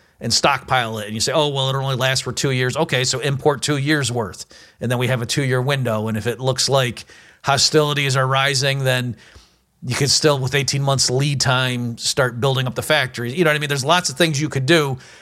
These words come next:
And just in general, if, like, you're just some business and your job is to give certain types of produce to the grocery store,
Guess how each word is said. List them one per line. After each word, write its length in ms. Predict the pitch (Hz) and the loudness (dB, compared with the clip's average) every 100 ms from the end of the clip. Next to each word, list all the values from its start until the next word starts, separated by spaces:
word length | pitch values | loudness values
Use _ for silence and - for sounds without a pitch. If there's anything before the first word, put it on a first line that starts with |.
| - - - | -20 -20 0
And 80 | 196 | 2
just 220 | 202 202 | 4 2
in 180 | 220 196 | 2 4
general, 720 | 147 233 185 135 123 123 - _ _ _ _ _ _ _ - - - _ | 6 4 2 -2 -4 -4 -10 _ _ _ _ _ _ _ -20 -20 -20 _
if, 320 | 175 151 - - | 0 0 -4 -4
like, 160 | 170 | 0
you're 140 | 165 190 | 4 4
just 160 | 180 | 4
some 260 | 196 165 135 | 2 2 4
business 600 | 185 160 160 156 - - - - - - | 4 4 4 2 0 -4 -12 -20 -20 -4
and 160 | 147 | 0
your 540 | 151 160 156 147 143 - 190 170 | 2 2 0 -4 -8 -14 -12 -6
job 400 | 117 156 151 151 | 2 4 4 0
is 160 | 147 127 | 0 0
to 220 | 143 110 - - _ _ - 170 | -2 -4 -8 -20 _ _ -16 -4
give 200 | 139 147 | 0 2
certain 220 | - 175 | 2 2
types 240 | 131 156 147 | 2 0 0
of 80 | 131 | -4
produce 560 | - 170 175 156 127 | 2 2 2 0 -2
to 80 | - | 0
the 80 | 139 | 0
grocery 460 | 131 185 190 151 135 | 2 2 2 -2 -2
store, 560 | - 135 113 113 151 | -2 0 -2 -2 -4